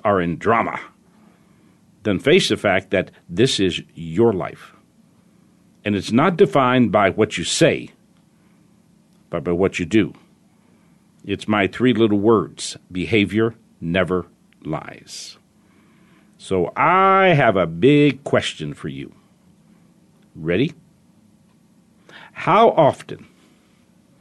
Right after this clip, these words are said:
how often do you talk about needing to take better care of yourself?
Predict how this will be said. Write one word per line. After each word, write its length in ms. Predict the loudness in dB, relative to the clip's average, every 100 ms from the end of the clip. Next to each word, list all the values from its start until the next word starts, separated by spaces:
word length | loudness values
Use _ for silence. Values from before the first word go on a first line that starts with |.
| _ _ _ _ _ _ _
how 340 | 0 4 6
often 420 | 6 4 2 0
do 140 | 2 -2
you 340 | -2 -2 -2
talk 360 | 0 2 2 2
about 260 | 0 -2
needing 400 | -2 -4 -4 -6 -8
to 120 | -12
take 340 | -8 -4 -4 -8
better 320 | -6 -4 -4
care 480 | -8 -8 -6 -6 -8
of 180 | -14 -14
yourself? 540 | -16 -14 -16 -18 -20